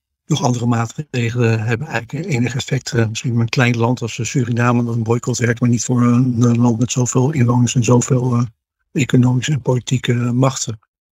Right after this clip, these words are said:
Maar wat er nog het best werkt, is niet, eh, isoleren, maar zoveel mogelijk contacten onderhouden, zodat je de hoop hebt dat er wat, eh, meer van die, eh, westerse eigenwijze mensen daar zich kunnen profileren en ook, eh, dan, eh, de Chinezen kunnen aansteken met een soort liberaal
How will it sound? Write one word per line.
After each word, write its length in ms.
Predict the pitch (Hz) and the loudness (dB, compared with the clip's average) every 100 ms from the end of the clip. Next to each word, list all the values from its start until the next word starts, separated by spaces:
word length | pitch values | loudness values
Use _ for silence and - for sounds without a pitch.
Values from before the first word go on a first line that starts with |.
| _ _ - | _ _ -2
Maar 100 | 135 | 0
wat 140 | 120 | 2
er 60 | 135 | 2
nog 140 | 123 | 0
het 220 | 117 110 | -4 -2
best 300 | 113 135 - | 0 0 -2
werkt, 300 | 135 123 113 | -2 -2 -4
is 140 | 120 - | -10 -8
niet, 300 | 123 113 123 | -6 -4 0
eh, 240 | 120 185 | 0 2
isoleren, 560 | 117 117 117 123 120 113 | 2 2 4 2 2 0
maar 120 | 117 | 0
zoveel 280 | 127 139 123 | 0 0 2
mogelijk 220 | 123 110 | 2 -2
contacten 440 | 123 - 139 - | -6 0 0 0
onderhouden, 460 | 139 107 104 117 123 | -2 -2 0 0 0
zodat 200 | 135 - | 0 0
je 220 | 123 110 - - - | -2 -4 -8 -20 -18
de 100 | - | -4
hoop 220 | 117 135 | 2 2
hebt 180 | 139 117 | 2 -2
dat 160 | 117 110 | -2 -4
er 100 | 123 | -2
wat, 240 | 123 - | -2 -4
eh, 200 | - 113 | -8 -6
meer 380 | 113 123 117 117 | -4 -2 2 2
van 160 | 113 117 | 0 -2
die, 300 | 117 117 147 | -2 -2 0
eh, 60 | 110 120 123 | 0 0 -2
westerse 560 | 123 147 - 117 123 127 | -2 0 0 2 0 0
eigenwijze 460 | 120 113 123 117 | -2 2 0 2
mensen 320 | 117 127 - 131 | 2 2 2 0
daar 240 | 117 113 - - _ | 0 -2 -12 -20 _
zich 140 | - 143 | -6 -6
kunnen 300 | - 120 120 | -2 -2 0
profileren 680 | 131 113 120 117 117 117 120 | 0 2 0 0 0 0 0
en 60 | |
ook, 200 | 123 - | -2 0
eh, 140 | 120 113 - _ - _ _ _ _ _ | 0 0 -4 _ -20 _ _ _ _ _
dan, 420 | 135 117 123 151 | 0 2 2 0
eh, 120 | 113 113 | 0 0
de 140 | 113 | -2
Chinezen 440 | 113 135 120 113 120 | 0 2 2 2 2
kunnen 220 | 123 135 | 2 2
aansteken 460 | 135 113 - 113 120 | 0 -4 -6 -4 -2
met 80 | |
een 60 | 120 | -2
soort 180 | 117 117 | -4 -2
liberaal 440 | 131 131 123 113 | 0 2 2 2